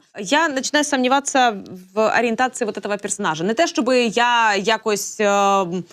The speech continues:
неправильно ставилася до Л Г Б Т спільноти, абсолютно справа кожного, але на території Росії, здається, це під великою забороною. Е, ну і, власне, ем,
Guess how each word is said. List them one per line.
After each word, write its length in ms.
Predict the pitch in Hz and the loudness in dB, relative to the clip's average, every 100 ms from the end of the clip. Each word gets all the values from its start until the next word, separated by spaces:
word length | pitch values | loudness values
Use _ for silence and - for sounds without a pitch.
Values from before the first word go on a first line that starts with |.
| - _ _ _ _ _ 220 | -20 _ _ _ _ _ 2
неправильно 760 | 247 262 302 226 247 208 208 | 2 2 2 2 2 0 -4
ставилася 500 | 196 214 196 190 190 | 0 0 2 0 0
до 100 | 196 | 0
Л 80 | 190 | 0
Г 100 | 185 | 0
Б 80 | 175 | -2
Т 100 | 180 | -6
спільноти, 500 | - 185 202 370 - | -4 -2 0 2 0
абсолютно 960 | - 190 214 - 208 214 196 170 160 170 | -2 -2 -2 0 -2 0 0 0 0 -2
справа 320 | - 196 165 | 0 -2 0
кожного, 680 | - 285 339 254 214 196 175 | 0 0 0 0 0 0 2
але 240 | 170 165 233 | 2 0 -2
на 100 | 233 | -4
території 400 | 190 180 208 185 | -6 -2 -2 -2
Росії, 320 | 175 240 285 | -4 -2 0
здається, 520 | 160 180 226 247 247 - | 0 -2 -2 -2 -2 -4
це 320 | - 208 233 - | -4 -2 -2 -4
під 240 | 214 190 - | -6 -6 -10
великою 640 | 175 185 175 208 214 196 - | -6 -2 -2 0 0 0 -4
забороною. 600 | 175 196 202 170 151 113 - - _ | -4 -2 -2 -2 -6 -10 -18 -20 _
Е, 240 | 233 247 254 | 2 2 2
ну 220 | 269 440 | 2 0
і, 20 | 330 | 2
власне, 640 | 311 330 294 294 277 254 - | 0 0 2 4 4 2 0
ем, 560 | 226 226 226 220 208 | 0 0 0 -4 -8